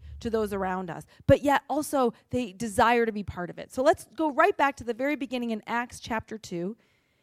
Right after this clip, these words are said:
And as the church is just getting started, this is what we read. "All the believers devoted themselves to the apostles' teaching and to, and to fellowship and to sharing in meals, including the Lord's Supper, and to prayer. A deep sense of awe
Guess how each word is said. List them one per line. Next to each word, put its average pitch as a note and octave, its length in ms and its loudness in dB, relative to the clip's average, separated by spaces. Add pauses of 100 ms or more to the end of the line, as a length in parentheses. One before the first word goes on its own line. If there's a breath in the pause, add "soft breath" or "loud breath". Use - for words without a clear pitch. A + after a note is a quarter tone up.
(200)
And G#3+ 120 -2
as A3+ 160 0
the A3+ 60 -6
church D#4 340 -2
is A#3 100 -8
just - 260 -2
getting D#4 220 0
started, G3 500 0 (260 soft breath)
this A#3 160 -4
is A#3+ 120 -6
what A#3 160 0
we A#3+ 100 -4
read. E3 300 -12 (160)
"All D4 240 12
the G4+ 100 2
believers F#3+ 640 -2 (280 soft breath)
devoted B3 480 4
themselves F#3 480 -4
to G#3 100 -8
the G3 140 0
apostles' G#3 480 -4
teaching E3 500 -12 (220)
and G3+ 120 -6
to, D#3+ 120 -8 (160)
and F3+ 200 -4
to F3+ 80 -12
fellowship D4 680 2 (260 soft breath)
and F3 140 -10
to E3 80 -6
sharing D4 460 -2
in C#4+ 120 -6
meals, F#3 360 -4
including B3+ 540 -6
the C4 80 0
Lord's A3 280 -2
Supper, D#3+ 400 -8
and G3 160 -8
to F#3+ 40 -2
prayer. D#3+ 440 -10 (580 soft breath)
A A3 100 0
deep D#4+ 500 4 (200)
sense C4 400 -2
of - 240 -6
awe D#3+ 320 -2